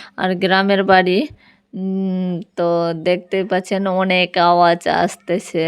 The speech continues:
আমি দিনের বেলা, মানে, সকালে উঠে ভয়েস দিচ্ছি, রাতের বেলা ভয়েস দেই নাই। আহ, আপুদের ভিডিও দেখতে দেখতে ঘুম চলে এসছে। আহ, কার ভিডিও জানি on করে রেখে দিয়েছিলাম লাইক দিয়ে, আর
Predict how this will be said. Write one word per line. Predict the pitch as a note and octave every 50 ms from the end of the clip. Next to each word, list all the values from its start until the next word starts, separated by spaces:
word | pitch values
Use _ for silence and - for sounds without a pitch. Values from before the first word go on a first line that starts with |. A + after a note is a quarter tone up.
| E3+
আমি | F#3 G3 - G3 F#3 F#3 F#3 E3+
দিনের | D#3+ F#3 F3+ F3+ F3 E3+ E3+
বেলা, | D#3+ E3+ F3+ F3+ F#3 F#3 - - - - - - _ _ -
মানে, | F3 F3 F3+ F3+ F3+ F3+ F3+ F#3+ F#3 F#3
সকালে | F#3 - - G#3 G3+ G3+ G3 G#3+ G#3+ G3+
উঠে | F#3+ F#3 - B3
ভয়েস | F#3+ F#3+ A3 G#3+ G3 F#3+ G#3 -
দিচ্ছি, | - G3 G3 G3 - - - F3 - F3+ G3+ A#3+ A#3+ -
রাতের | G3+ D#3+ F3 F3 F3 G#3+ A3 E3+
বেলা | E3+ F3 E3+ E3
ভয়েস | E3 A3 B3 F#3 F#3+ G3+ F#3+ -
দেই | F#3 F#3 F3 F3+
নাই। | F3 E3+ - A3+ C#4+ _ _ _ _ _ _ _ _ _ _ _ _ -
আহ, | F3+ F#3 F3+ F3+ F3+ F3 F3 F3 F3 F3 F3 - G3
আপুদের | G3 F#3+ F#3+ - G3 F3+ G3 F#3+ F#3
ভিডিও | F3+ A#3+ G#3+ F3+ G3+ G3+ G3
দেখতে | F3 G3 G3+ G3+ - F#3+ F3+
দেখতে | G3+ G#3 G3 G3+ - G#3 A#3 B3+ A#3+ G3+ G3 F#3+
ঘুম | F3+ F#3 A#3+ A#3 A3 G#3
চলে | G3 G#3 G3 F#3 G3
এসছে। | G#3 F#3+ F#3+ - - - - G3+ G3+ G3+
আহ, | A#3 B3 A#3+ A#3+ - E3+ E3 F3 F#3+ -
কার | - G3+ G3+ F#3+ F#3+
ভিডিও | F#3 F#3+ C4 G#3+ F3+ F3+ G3 G3 F#3 F#3+
জানি | F3 - F3+ F3 F3+ F3+ F3+
on | F3+ F#3 F#3 F#3 F#3 F#3+ F#3
করে | - F#3 F3+ F#3 F3+ F3+
রেখে | F3 F#3 F#3 F#3 - G#3
দিয়েছিলাম | F3 F3 E3+ F3 F#3+ E3+ - - E3 E3 E3 E3 F#3 G#3+ G#3 G3+
লাইক | G3 - - - F3+ E3 G3
দিয়ে, | A3+ - - G3+ C4 - - - - - - - _ _ _
আর | - F#3 F3+ F3 E3+ E3+ E3+